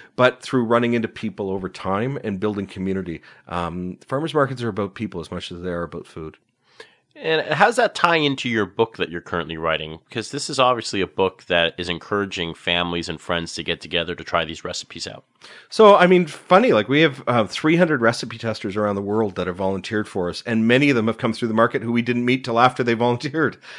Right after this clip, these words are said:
Speaker 1: um, which is
Speaker 2: How do you get on this list?
Speaker 1: <laughs> Oh, that one's done, 'cause now it's all, now I'm, I'm done with all the, not much growing this time of year for us. So, um, so we, yeah, so we've met a lot of people through there.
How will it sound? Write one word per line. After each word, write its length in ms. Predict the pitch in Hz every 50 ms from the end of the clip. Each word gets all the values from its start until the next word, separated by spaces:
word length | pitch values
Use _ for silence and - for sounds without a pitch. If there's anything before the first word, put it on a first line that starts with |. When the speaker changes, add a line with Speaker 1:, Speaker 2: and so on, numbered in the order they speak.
| - 131 -
Speaker 1:
um, 580 | - 113 127 120 117 117 120 120 120 120 117 98
which 200 | 127 131 123 -
is 80 | 117 -
Speaker 2:
How 140 | - 196 220
do 80 | 226
you 100 | 226 233
get 220 | 190 185 220 220 220
on 180 | 220 214 214
this 320 | 208 165 127 107 - - 107
list? 800 | 101 95 87 - - 190 - - - 170 - - - 170 - -
Speaker 1:
<laughs> 40 | - - - - - - 226 -
Oh, 140 | - 151 160
that 180 | 147 160 175 170
one's 180 | 170 160 131
done, 320 | 120 107 123 120 120 117 107
'cause 160 | - 120 110
now 260 | 110 139 143 151 156
it's 100 | 160 147
all, 280 | 151 139 131 139 147 143
now 300 | 143 147 160 180 180 180
I'm, 120 | 170 160 143
I'm 180 | 143 139 143 135
done 200 | 147 160 165 160
with 120 | 147 135
all 100 | 139 131
the, 180 | 123 127 127 - - - 147 -
not 160 | 160 202 202
much 220 | 175 147 - -
growing 320 | - 139 139 147 151 120 101
this 140 | 101 -
time 220 | - - 110 104 104
of 60 | 101
year 180 | 98 95 95 92
for 300 | - - 92 85 80 78
us. 100 | 78 -
So, 340 | - - 110 107 104 - - - - - - - -
um, 460 | - 107 117 120 120 117 120 123 123
so 200 | 113 - - 147
we, 500 | 135 135 147 160 165 170 170 170 175 175 -
yeah, 220 | 135 170 214 233 180
so 140 | - - 170
we've 100 | 175 170
met 140 | 185 196 202
a 40 |
lot 160 | 190 185 185 180
of 60 | 175
people 240 | - 190 185 185 151
through 160 | - 139 110
there. 180 | 104 92 92